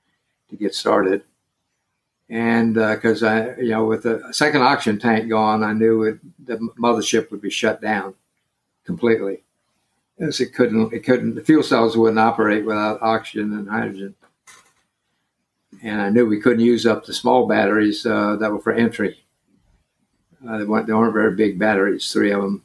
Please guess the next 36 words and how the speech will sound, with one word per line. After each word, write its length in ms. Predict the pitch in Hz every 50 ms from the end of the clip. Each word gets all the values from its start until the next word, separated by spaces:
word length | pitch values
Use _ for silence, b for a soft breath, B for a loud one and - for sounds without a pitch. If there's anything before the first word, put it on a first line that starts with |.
| _
small 440 | - - - 107 104 101 104 101 - _ _ _ _ _ _ _ _ -
forty-eight 400 | - 113 113 110 107 107 107 104
amp 280 | 113 117 110 107 107
hour 220 | 120 107 107 107 104
batteries. 480 | 98 110 110 110 107 107 104 104 104
So 260 | - 113 107 123 - _ _ b b b b b b b b b _ _
I 80 | - 104
knew 160 | 110 123 117
the 80 | 107 98
command 280 | - 104 110 110 110
module 200 | 104 101 101 101
would 80 | 98 101
just 180 | 101 95 - -
be 220 | 107 101 98 - _ _ -
shut 340 | - - - - 113 107 -
down. 360 | 107 104 104 98 101 98 - _ _ _ _ _ _ _ _ _ _ _ _ _ _ _ _ _ _ _
So 160 | - - 120 117
I 100 | 120 123
went 280 | 117 113 113 110 -
to 80 | - 110
get 260 | 98 113 110 110 -
started, 520 | - - - 104 107 110 107 110 107 104
and 360 | 107 107 107 107 104 101 104 98
Jim 280 | 110 107 104 101 101 - - -
jo-, 240 | - 113 113 113 113 -
joined 340 | 107 117 113 110 110 110 107
me 140 | 104 101 101
to 140 | 101 98
get 200 | 98 107 104 -
the 80 | - 107
lim, 420 | 104 101 107 110 107 104 104 101
uh, 240 | 101 104 101 101 101 - _ _ _ -
lunar 200 | - 143 147 143
module 380 | 123 113 110 110 101 104 107 -
powered 320 | - 117 107 107 107 104
up 220 | 104 104 104 -